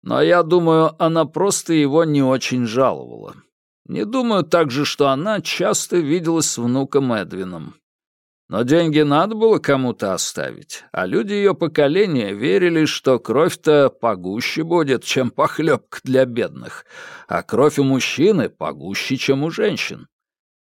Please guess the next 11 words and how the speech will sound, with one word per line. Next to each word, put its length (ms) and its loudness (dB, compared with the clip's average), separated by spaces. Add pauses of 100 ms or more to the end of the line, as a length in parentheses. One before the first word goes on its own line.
(120)
Даже 460 2
если 260 0
не 100 2
учитывать 680 0
того, 320 0
что 220 0
она 200 2
отлучила 640 2
дочь 340 0
от 220 -2
дома 480 -2